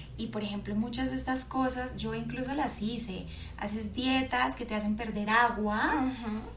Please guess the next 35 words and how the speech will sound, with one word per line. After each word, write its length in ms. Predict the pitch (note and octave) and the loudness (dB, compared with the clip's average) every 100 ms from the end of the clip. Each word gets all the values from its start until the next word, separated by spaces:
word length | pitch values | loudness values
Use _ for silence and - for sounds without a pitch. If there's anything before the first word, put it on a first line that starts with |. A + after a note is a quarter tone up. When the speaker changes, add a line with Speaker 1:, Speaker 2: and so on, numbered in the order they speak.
| - | -4
Speaker 1:
Y 100 | A#3+ | 2
bueno, 260 | B3+ F#4+ | 4 4
sí, 160 | C4+ C4 | 2 4
baja 140 | C#4+ | 6
un 100 | C4 | 6
poco 200 | C4 D4+ | 4 4
el 100 | D#4 | 4
peso 260 | D#4 D#4+ D#4 | 4 4 4
en 80 | F4 | 2
la 60 | |
balanza, 480 | D4+ A3+ B3 F#4 D4 | 4 4 4 0 -2
pero 120 | A3 | -2
al 80 | G#3+ | -2
fin 140 | A3 A3+ | -2 -4
y 40 | |
al 80 | A#3+ | -4
cabo 200 | C4+ C4 | -2 -2
ese 140 | C4+ | 2
no 180 | C4 C4 | 4 6
es, 140 | C4+ B3+ | 4 0
eso 280 | - - A#3+ | -6 -6 -4
no 220 | B3 D4+ | 0 0
es 120 | G#3 | 0
lo 120 | G3+ | -6
que 120 | G3 | -6
buscas. 420 | G3+ G3 - - C4+ | -6 -6 -10 -10 -6
Speaker 2:
Y 60 | |
cuando 240 | C4+ C#4 C#4 | 2 2 4
recuperas 500 | D4+ D#4 D4+ D#4 D#4 | 2 6 8 8 6
tu 140 | D#4+ | 6
agua, 240 | C#4 B3+ | 8 8
recuperas 460 | C4+ G3+ G3+ G#3+ A3 | 4 0 -2 -2 -2
ese 160 | A#3+ D4 | -2 4
peso 420 | B3+ A#3 A#3+ B3+ | 6 6 4 -2
y 300 | - E4 - | -2 -4 -6